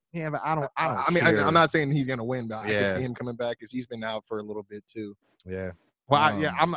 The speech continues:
Speaker 1: yeah, just out of predictions in terms of winning, I'm gonna say Seth. For the women's, uh, it's
Speaker 2: Seth,
Speaker 1: tough because
Speaker 2: Seth
Speaker 1: I
Speaker 2: is your
Speaker 1: almost
Speaker 2: final, you, you don't, I mean, you can pick one on each show, don't you?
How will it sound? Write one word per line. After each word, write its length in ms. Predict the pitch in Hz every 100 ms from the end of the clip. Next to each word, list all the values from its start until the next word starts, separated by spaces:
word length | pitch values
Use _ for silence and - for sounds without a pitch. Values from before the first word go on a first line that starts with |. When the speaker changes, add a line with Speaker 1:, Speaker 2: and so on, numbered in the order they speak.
| -
Speaker 1:
yeah, 140 | 139 131
just 260 | 151 175 -
out 140 | 151
of 80 | 139
predictions 420 | 113 117 135 120
in 60 | 104
terms 220 | 123 95
of 60 | 90
winning, 260 | 120 123
I'm 140 | 113 113
gonna 100 | 98
say 220 | - 85
Seth. 280 | - 87 76 _
For 80 | 110
the 80 | 98
women's, 560 | 127 196 190 190 156 _ _ _ - - _ _ _ _ - -
uh, 460 | 170 185 185 180 165
it's 100 | 156
Speaker 2:
Seth, 140 | 180 190
Speaker 1:
tough 280 | 170 175
because 280 | 165 151 147
Speaker 2:
Seth 20 |
Speaker 1:
I 80 | 151
Speaker 2:
is 20 | 147
your 40 |
Speaker 1:
almost 260 | 156 170 151
Speaker 2:
final, 320 | 151 143 139
you, 200 | 139 143
you 120 | 135 151
don't, 140 | 131
I 40 | 135
mean, 260 | 139 127
you 80 | 143
can 80 | 165
pick 160 | 156 131
one 320 | 139 139 123
on 160 | 123
each 140 | 131 123
show, 220 | 139 165
don't 220 | 131 139
you? 140 | 156